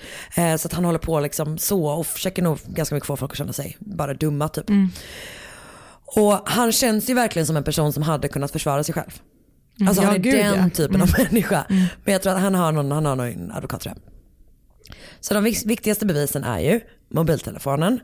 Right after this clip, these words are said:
Speaker 1: kopplingen till Darius via Stasia, telefonkortet och till viss del då också stämplarna i passet.
Speaker 2: Mm.
Speaker 1: Så när man söker igenom Christians dator så hittar man dessutom anteckningar om Stasias nya pojkvän.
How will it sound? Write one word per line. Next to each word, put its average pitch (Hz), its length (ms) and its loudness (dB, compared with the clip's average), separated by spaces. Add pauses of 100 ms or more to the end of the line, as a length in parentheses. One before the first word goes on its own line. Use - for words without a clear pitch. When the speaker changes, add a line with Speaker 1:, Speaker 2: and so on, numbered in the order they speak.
(440)
Speaker 1:
kopplingen 214 600 0
till 220 100 -4
Darius 147 320 0
via 131 180 0
Stasia, - 500 -2 (420)
telefonkortet 175 800 0
och - 240 -6
till 151 100 -8
viss 143 140 -6
del 135 160 -4
då 139 140 -4
också - 260 -8
stämplarna 131 560 -4
i 135 40 -4
passet. - 560 -6
Speaker 2:
Mm. 208 200 4 (800)
Speaker 1:
Så 208 360 2 (680)
när 233 440 4
man 202 220 2
söker 180 280 -2
igenom 156 260 2
Christians 147 440 -4
dator 170 640 0
så - 140 -2
hittar 180 340 0
man 156 140 0
dessutom 147 440 -2
anteckningar 139 760 -4
om 135 80 -2
Stasias - 840 -8
nya 156 180 0
pojkvän. - 320 -10